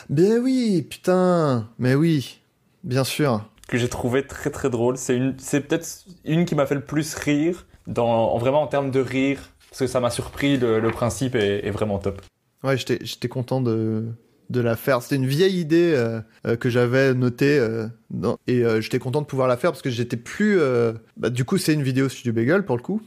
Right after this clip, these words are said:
Speaker 1: Et donc, euh, moi, euh, j'avais encore plein, enfin, quand j'ai quitté Golden Moustache, j'avais encore plein d'idées de sketch que j'avais pas pu faire. J'étais content justement de pouvoir ressortir celle-là, euh, et la faire, quoi. J'aimais bien l'idée aussi.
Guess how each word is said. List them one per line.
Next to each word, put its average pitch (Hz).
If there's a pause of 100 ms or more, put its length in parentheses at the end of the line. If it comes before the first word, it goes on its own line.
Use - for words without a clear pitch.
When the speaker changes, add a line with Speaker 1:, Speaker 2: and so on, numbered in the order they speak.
(280)
Speaker 1:
Et 117
donc, 120
euh, 117
moi, 139
euh, 113 (140)
j'avais 113
encore 120
plein, 156
enfin, 123
quand 131
j'ai 120
quitté 147
Golden 127
Moustache, 160
j'avais 123
encore 127
plein 165
d'idées 143
de 135
sketch 160
que 147
j'avais 123
pas 120
pu 117
faire. 160 (100)
J'étais 127
content 151
justement 135
de 123
pouvoir 123
ressortir 127
celle-là, 135
euh, 110 (440)
et 120
la 113
faire, 120
quoi. 117
J'aimais 117
bien 131
l'idée 135
aussi. 123